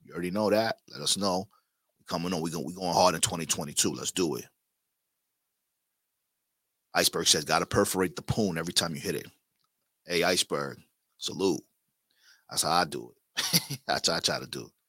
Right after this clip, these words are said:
Lori says, ooh. Lori's keeping it real. Appreciate you, Lori. Lori says, "Sex is everything. It binds the relationship like glue." You're absolutely right. It's, it's, it's an important thing. Let's not,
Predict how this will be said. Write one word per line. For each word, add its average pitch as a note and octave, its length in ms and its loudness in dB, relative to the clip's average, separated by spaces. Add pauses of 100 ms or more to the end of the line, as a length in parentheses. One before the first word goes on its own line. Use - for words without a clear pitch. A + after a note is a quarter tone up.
(680)
Lori F2+ 240 4
says, C#2 800 0 (100)
ooh. F2+ 960 -12 (960)
Lori's E2 280 4
keeping E2 300 -2
it D#2+ 140 -4
real. E2 320 2
Appreciate - 460 2
you, C2+ 80 -10
Lori. C#2 260 -12
Lori D#2 280 -10
says, D#2 360 -2
"Sex - 280 -2
is E2 100 -4
everything. D#2+ 540 -6
It D#2 180 -10
binds E2 280 -2
the D#2+ 80 -6
relationship D#2 640 4
like C#2+ 180 -8
glue." C2 220 -16 (260)
You're D2+ 120 2
absolutely D#2 360 2
right. E2 320 -2 (540)
It's, - 220 4
it's, E2 200 6
it's G#2 300 2
an A#2 60 2
important - 460 -4
thing. F2 200 2
Let's D#2+ 140 0
not, F#2+ 160 -6